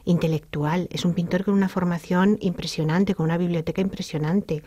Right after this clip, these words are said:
También tenía un montón de grabados, un montón de dibujos en sus inventarios, es decir, es un pintor que cuando llega a España es un pintor que tiene ya su manera, su estilo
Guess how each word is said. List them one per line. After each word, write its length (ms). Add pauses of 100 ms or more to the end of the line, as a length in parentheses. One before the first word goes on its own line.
(360)
También 380
tenía 480
un 100
montón 300
de 80
grabados, 500
un 80
montón 240
de 80
dibujos 640
en 240
sus 200
inventarios, 600
es 100
decir, 240
es 140
un 100
pintor 460 (260)
que 140
cuando 240
llega 240
a 20
España 480
es 100
un 100
pintor 420
que 100
tiene 260
ya 140
su 220
manera, 500
su 220
estilo 560